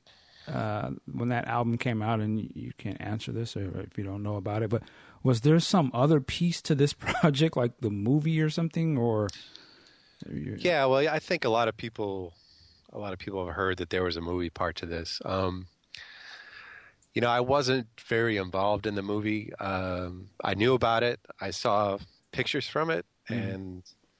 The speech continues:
Speaker 2: knew what was going on, but as far as what it was about or what his intentions were, I never really got the full story.
Speaker 1: Okay.
Speaker 2: Um, you know, all I know is that at one point I was working on a package that was going to include that. It was actually gonna be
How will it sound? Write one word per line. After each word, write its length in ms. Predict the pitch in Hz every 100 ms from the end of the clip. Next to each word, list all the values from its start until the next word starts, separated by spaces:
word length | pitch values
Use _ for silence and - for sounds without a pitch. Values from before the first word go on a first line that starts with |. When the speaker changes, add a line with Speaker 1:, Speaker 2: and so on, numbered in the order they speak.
| _ _ _ _ _ _ _ _ - -
Speaker 2:
knew 240 | 117 110 113
what 60 |
was 120 | 104
going 260 | - 110 101
on, 320 | 104 110 110 -
but 300 | 98 95 95 _ _ _ _ -
as 100 | - -
far 220 | 117 107
as 120 | 92
what 120 | 95
it 40 | 98
was 160 | 90
about 720 | 82 - 92 98 98 92 -
or 100 | 82
what 160 | 82 90
his 160 | 85
intentions 560 | 80 78 87 87 92 85
were, 320 | 87 85 85
I 100 | 85
never 240 | 95 87 82
really 200 | 82 80
got 200 | 82 -
the 60 |
full 200 | - 82
story. 560 | 78 - 87 82 82 82 -
Speaker 1:
Okay. 280 | 131 - 123 - - _ _ -
Speaker 2:
Um, 520 | 87 85 82 82 92 - -
you 60 | 104
know, 100 | 98
all 160 | 110
I 80 | 113
know 240 | 110 107
is 120 | 104 95
that 200 | 98 95 _ -
at 160 | 95
one 200 | 90 120
point 260 | 120 123 104
I 80 | 98
was 180 | 95 95
working 220 | 98 101
on 120 | 90
a 60 | 87
package 420 | 95 92 87 82
that 100 | 90
was 120 | 87
going 180 | 104 92
to 100 | 87
include 400 | 78 - 117 107
that. 140 | 85 80
It 60 |
was 140 | 90 98
actually 260 | 95 -
gonna 180 | 95 90
be 420 | 87 95 92 87